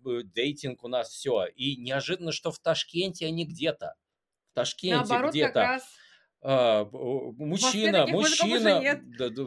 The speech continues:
Speaker 1: да,
Speaker 2: <laughs>
Speaker 1: узбек, который ещё до, до, э, реальной встречи, они просто там в Пьюре познакомились.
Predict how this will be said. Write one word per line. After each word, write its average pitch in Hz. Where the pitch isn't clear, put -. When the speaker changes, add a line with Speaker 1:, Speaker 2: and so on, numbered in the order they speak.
Speaker 1:
да, 147
Speaker 2:
<laughs> 294
Speaker 1:
узбек, 139
который 196
ещё 180
до, 147
до, 170
э, 135
реальной 175
встречи, 160
они 104
просто 165
там 131
в -
Пьюре 147
познакомились. 123